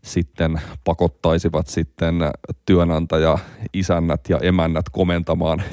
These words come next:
kätyreitään hallituksessa, että tulkaa sitten neuvottelupöytään, että, että, että ainakin jotain näitä uudistuksis-, uudistuksista voidaan vetää vähän takaisinpäin, niin – miten te, mi-, miten te tavallaan näette tän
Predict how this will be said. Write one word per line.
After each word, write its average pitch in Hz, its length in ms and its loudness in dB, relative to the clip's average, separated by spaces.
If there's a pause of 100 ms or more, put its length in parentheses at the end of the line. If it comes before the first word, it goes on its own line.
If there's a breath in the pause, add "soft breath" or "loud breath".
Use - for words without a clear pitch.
kätyreitään 87 680 2
hallituksessa, 85 720 -2
että 78 120 -6
tulkaa 85 320 -2
sitten 90 320 -2
neuvottelupöytään, 76 920 0
että, - 220 -4 (600 loud breath)
että, 76 140 -4 (120)
että 78 180 -2
ainakin 80 260 0
jotain 80 320 2
näitä - 200 -4
uudistuksis-, - 720 -4
uudistuksista 78 680 -4
voidaan 69 260 -2
vetää 80 300 -4
vähän 82 220 -4
takaisinpäin, 78 680 -4
niin – 69 240 -6 (640 soft breath)
miten 90 220 2
te, 80 140 2
mi-, - 280 -2
miten 113 200 6
te 92 80 4
tavallaan 85 380 4
näette 82 260 0
tän 78 280 -4